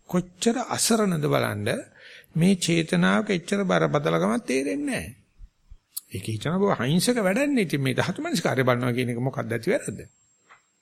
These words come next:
එහෙම නැත්නම් මේකේ පටිච්චසමුපාදය බලනවා කියව මොකක්ද ඇති වැරද්ද? නමුත් මේ, මේ ලස්සනට යන භාවනා ස්පර්ශ නැති වෙලා ස්පර්ශයක් අරන් දාන්න හදන බව තේරෙන්නේ නැහැ. මේ කෘත්‍රිම දෙයක් මේ කරන්න කියලා.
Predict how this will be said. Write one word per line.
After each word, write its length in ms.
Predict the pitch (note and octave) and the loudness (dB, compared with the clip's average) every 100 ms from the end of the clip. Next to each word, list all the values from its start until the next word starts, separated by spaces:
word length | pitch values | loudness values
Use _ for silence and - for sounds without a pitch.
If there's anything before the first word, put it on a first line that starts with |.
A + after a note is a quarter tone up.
| _ _ _ _ _ _ - | _ _ _ _ _ _ 2
එහෙම 120 | D#3 | 4
නැත්නම් 280 | D3+ D3 C3+ | 4 2 2
මේකේ 200 | C3 A#2+ | 2 2
පටිච්චසමුපාදය 640 | C#3 F3+ G#3+ G#3+ G#3 G3 | 2 2 2 4 6 6
බලනවා 280 | F3+ F3+ F3 | 6 4 4
කියව 160 | E3 D3+ | 4 4
මොකක්ද 240 | D3+ B2+ | 2 2
ඇති 200 | B2 B2+ | 2 0
වැරද්ද? 280 | G#2+ F2+ - _ _ _ - _ _ _ _ _ _ _ _ | 0 -2 -10 _ _ _ -20 _ _ _ _ _ _ _ _
නමුත් 280 | F#3 F3+ G3 | 2 4 4
මේ, 220 | G#3+ G#3 | 4 6
මේ 160 | F#3+ G3 | 6 4
ලස්සනට 600 | D#3 B2+ - G#3 G#3 G#3 | 4 0 0 4 4 4
යන 160 | G3+ G3 | 4 2
භාවනා 560 | F3+ B2 F3 F3 F#3+ | 0 0 2 4 4
ස්පර්ශ 400 | F3+ - F3 D#3 | 2 0 -2 2
නැති 300 | F#3 D#3+ D3 | 2 2 2
වෙලා 320 | F3+ F#3+ F#3+ E3+ | 2 2 2 0
ස්පර්ශයක් 500 | - G3 D#3 G#3 G#3+ | 0 -2 0 -2 -4
අරන් 260 | - D#3+ F#3 | 0 2 4
දාන්න 260 | G3+ G#3+ G#3+ | 4 2 2
හදන 300 | F#3 A3 G#3+ | 0 0 0
බව 140 | G#3+ | 0
තේරෙන්නේ 480 | G3 A3 G#3 G#3 G#3+ | 2 0 2 0 -2
නැහැ. 480 | G#3 G#3 - - - | -4 -8 -16 -20 -4
මේ 160 | F3+ | -2
කෘත්‍රිම 400 | F3+ F3 E3+ G3+ G#3 | 2 2 2 2 4
දෙයක් 380 | F#3 F#3 F#3 | 4 2 2
මේ 160 | A3+ G#3 | 0 -2
කරන්න 380 | G3+ F#3 G3 G#3 | 0 0 0 0
කියලා. 340 | G#3 A3 A3 | -2 -2 -4